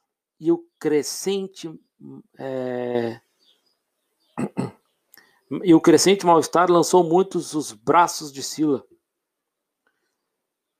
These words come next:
O Senado tratou de negociar com Sila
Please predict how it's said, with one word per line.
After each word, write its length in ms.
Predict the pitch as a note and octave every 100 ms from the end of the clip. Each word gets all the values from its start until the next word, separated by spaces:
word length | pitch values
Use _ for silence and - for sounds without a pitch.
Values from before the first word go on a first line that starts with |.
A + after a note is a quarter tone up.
| _ _ _ _ -
O 100 | C3+
Senado 720 | F3 E3 F#3 F#3+ G#3+ F3+ C#3
tratou 560 | - D#3 D3 - F#3+
de 460 | G#3 D#3 D#3 C#3 C3
negociar 640 | C#3+ D3+ D3 C#3+ D#3+ D#3
com 180 | D#3+ E3+
Sila 420 | D#3+ D3+ D3 A2+